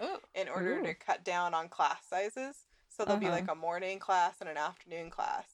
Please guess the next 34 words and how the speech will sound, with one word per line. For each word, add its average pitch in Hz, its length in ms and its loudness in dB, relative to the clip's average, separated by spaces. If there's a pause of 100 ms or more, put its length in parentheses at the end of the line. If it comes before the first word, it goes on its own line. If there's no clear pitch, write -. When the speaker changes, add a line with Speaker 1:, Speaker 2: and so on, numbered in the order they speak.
(460)
Speaker 2:
So - 80 -2
the 220 80 4
Speaker 3:
Nice. 214 100 2
Speaker 2:
teachers 175 380 0
will 214 100 0
be 190 200 -6
there 175 180 2
all 160 240 2
day, 151 460 0 (520)
but 185 160 2
the 190 80 -4
students 208 460 -8
will 190 100 -4
be 175 120 -10
divided 156 480 2
in 135 100 -6
half 165 300 -2
so 175 120 -8
that 143 180 -6
they 139 120 -4
can 156 240 -18
cut - 180 -6
down 156 200 -2
on 147 80 -4
how 160 240 0
many 151 220 -8
students 156 400 -16
are 160 60 -8 (100)
in 160 120 -14
the 147 80 -16
classroom - 440 -4
at 262 60 -8
each 262 180 -12
time. 285 220 -4